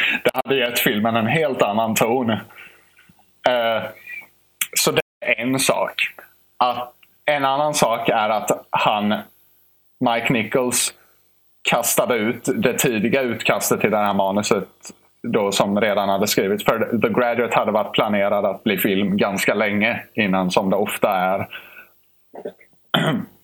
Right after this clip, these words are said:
Men han kastade ut det här och anlitade en komediförfattare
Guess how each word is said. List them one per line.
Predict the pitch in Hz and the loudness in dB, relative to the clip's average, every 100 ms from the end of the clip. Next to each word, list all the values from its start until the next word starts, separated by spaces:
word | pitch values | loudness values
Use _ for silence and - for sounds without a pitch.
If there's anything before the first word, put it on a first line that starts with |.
| _ _ _ - 131 | _ _ _ -2 0
Men | 131 | 2
han | 127 127 | 0 0
kastade | 123 135 - 135 | 0 0 0 0
ut | 113 117 | 0 2
det | 135 | 2
här | 107 | 2
och | 101 110 | 0 0
anlitade | 113 107 101 95 120 110 | 0 0 2 2 2 2
en | 104 101 | -2 -2
komediförfattare | - 117 113 127 113 131 117 117 - - 147 | -2 0 0 0 0 0 0 0 0 -2 0